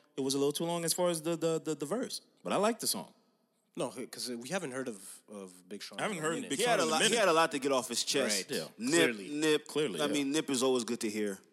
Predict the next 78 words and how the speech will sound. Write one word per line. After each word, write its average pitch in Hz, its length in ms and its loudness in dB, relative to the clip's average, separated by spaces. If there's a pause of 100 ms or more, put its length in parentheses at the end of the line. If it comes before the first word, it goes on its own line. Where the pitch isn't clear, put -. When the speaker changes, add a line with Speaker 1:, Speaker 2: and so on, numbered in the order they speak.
(140)
Speaker 2:
Of - 120 -14
course. 92 400 -12
Speaker 1:
Yeah. 101 100 -12
Speaker 3:
It's 110 140 -2
always 120 180 2
good 107 140 -4
to 104 80 -4
hear 98 80 -4
Speaker 2:
But 95 60 -6
Speaker 3:
from 104 100 -6
Speaker 2:
he 92 60 -6
Speaker 3:
Nip. 98 100 0
Speaker 2:
spoke - 180 -4
about, 107 340 -6
you 120 100 -10
know, 101 120 -10
suicidal, 101 540 -6
su-, - 240 -6 (100)
uh, 98 200 -12
su-, - 0 - (200)
Speaker 1:
Suicidal 104 320 -4
tendencies. 98 320 -6
Speaker 2:
suicidal 98 280 -6
thoughts. 101 420 -8
He 98 100 -14
thought 95 220 -12 (100)
he, 98 120 -20 (260)
you 95 60 -14
know, 90 120 -14
he 95 120 -16
lost 92 260 -10
a 98 40 -12
baby 95 280 -12
apparently. 92 520 -14 (220)
Speaker 3:
Yeah. 85 180 -14 (200)
Speaker 2:
Uh, 87 180 -18
with 90 180 -20 (380)
Janae. 90 380 -14 (260)
Speaker 1:
The - 80 -14
beef 92 280 -6
with, 98 120 -10
Speaker 3:
He, 90 60 -14
he, 92 320 -6
Speaker 1:
um, 82 160 -16
Speaker 3:
he 90 80 -12
talked, 104 280 -2
he 107 100 -8
talked, 107 220 -2
Speaker 1:
with 98 60 -12
Speaker 3:
he 110 60 -4
talked, 110 200 0
Speaker 1:
Kendrick. 101 180 -4 (180)
Speaker 3:
he 139 100 -16
talked 180 240 -8
about 156 200 -6
it 135 40 -4
a - 20 -4
lot, 131 240 -8
man. 92 160 -10
Speaker 2:
Yeah, 101 60 -14
Speaker 3:
You 104 60 -12
Speaker 2:
the 98 60 -12
Speaker 3:
know. 87 60 -14
Speaker 2:
beef 101 180 -12
with 101 100 -16
Speaker 3:
He's 117 140 -2
been, 110 60 -4
Speaker 2:
Kendrick. 127 120 2
Speaker 3:
he's 123 120 0
been 135 160 0
out 127 120 4
the 120 60 0
light. 117 240 2
He's 101 140 -8
been 104 160 -6
working 104 240 -4
on 101 80 -8
himself. 95 400 -6